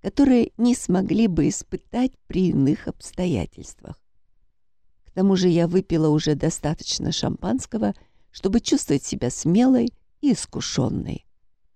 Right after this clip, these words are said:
Музыка внезапно смолкла. Музыканты покинули авансцену, занавес поднялся.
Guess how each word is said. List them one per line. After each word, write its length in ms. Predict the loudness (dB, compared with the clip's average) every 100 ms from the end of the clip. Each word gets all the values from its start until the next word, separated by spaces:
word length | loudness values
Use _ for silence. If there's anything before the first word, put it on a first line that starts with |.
| _
Музыка 400 | 2 2 2 0
внезапно 600 | 2 2 2 0 0 -2
смолкла. 680 | -2 0 2 2 0 -4 -6 -6 _ _ _ _
Музыканты 800 | -6 -2 -2 2 0 2 0 -2 _
покинули 640 | -10 -8 -4 0 0 -2 -4
авансцену, 880 | -10 -8 -8 -8 -4 0 4 4 2 _ _ _ _ -14
занавес 680 | -4 0 2 2 -2 -6 -10
поднялся. 800 | -6 -4 0 -2 -4 -10 -14 -14